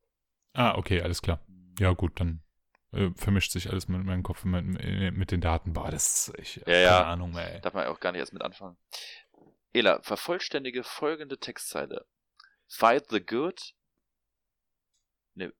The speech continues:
Speaker 2: fight the good fight. Believe what is r-, right. Fight the good fight.
Speaker 1: Crusader.
Speaker 2: <laughs> Believe what is right.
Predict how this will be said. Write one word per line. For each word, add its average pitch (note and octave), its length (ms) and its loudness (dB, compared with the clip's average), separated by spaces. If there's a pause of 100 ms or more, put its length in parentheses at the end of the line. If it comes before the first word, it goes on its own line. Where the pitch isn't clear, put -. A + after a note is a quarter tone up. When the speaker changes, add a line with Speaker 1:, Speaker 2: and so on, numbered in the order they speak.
(180)
Speaker 2:
fight A#2 300 4
the G#2 100 -2
good - 200 -2
fight. E3 480 -6 (220)
Believe A#2+ 440 -4
what A2+ 160 2
is A2 120 -6
r-, G2+ 60 -8
right. E2+ 760 0 (1400)
Fight C3 220 4
the A#2 80 4
good A2 160 0
fight. A#2+ 380 8
Speaker 1:
Crusader. B2+ 280 6
Speaker 2:
<laughs> - 760 -4 (340)
Believe A2 340 -2
what A2+ 140 0
is G2+ 200 -6
right. F2+ 400 -2